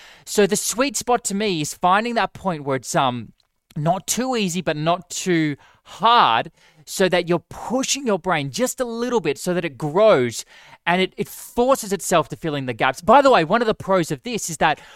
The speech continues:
when you go to bed that night, your brain will start working on those problems. And so that's when you get the thing where you're working on something hard and you can't quite figure it out,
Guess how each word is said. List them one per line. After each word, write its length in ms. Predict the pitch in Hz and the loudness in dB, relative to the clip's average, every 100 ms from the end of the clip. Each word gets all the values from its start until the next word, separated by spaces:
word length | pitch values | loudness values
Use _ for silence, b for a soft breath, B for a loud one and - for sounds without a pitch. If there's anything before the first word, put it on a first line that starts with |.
| B | B
when 380 | 147 143 214 262 | -6 2 2 2
you 100 | 262 | -2
go 180 | 185 190 | 0 0
to 100 | 156 | 0
bed 280 | 175 160 196 | 0 0 0
that 180 | 175 | -4
night, 360 | 143 120 110 110 b b | -2 -2 -2 -4 b b
your 180 | 156 190 | 2 2
brain 380 | 151 165 196 240 | 2 0 0 0
will 100 | 233 | -6
start 380 | - - 160 135 113 120 | -4 0 -2 -2 -14 -2
working 640 | 160 190 - 170 139 131 b b - | 0 0 0 -6 -6 -10 b b -4
on 160 | 165 | -2
those 180 | 151 135 | -4 -6
problems. 540 | - 175 156 117 104 | -2 -2 0 -8 -6
And 100 | 165 | -8
so 180 | - 180 | 0 0
that's 240 | 190 240 - | 2 -2 -6
when 120 | 226 | -6
you 60 | |
get 140 | 190 190 | -4 -4
the 80 | 220 | -6
thing 280 | 180 165 147 | -6 -6 -2
where 260 | 143 135 b b - | 0 0 b b -2
you're 140 | 160 | 0
working 320 | 151 202 226 | 4 2 2
on 80 | 214 | -4
something 320 | - 185 160 | -2 -4 -4
hard 420 | 139 - 156 156 165 | -8 -4 2 2 0
and 80 | |
you 80 | 165 | -6
can't 420 | - - 247 247 | -10 -6 -4 -4
quite 360 | - - 226 214 | -8 -2 -2 -2
figure 260 | 226 170 170 | -8 -4 -2
it 100 | 156 | 4
out, 260 | 156 156 | 4 2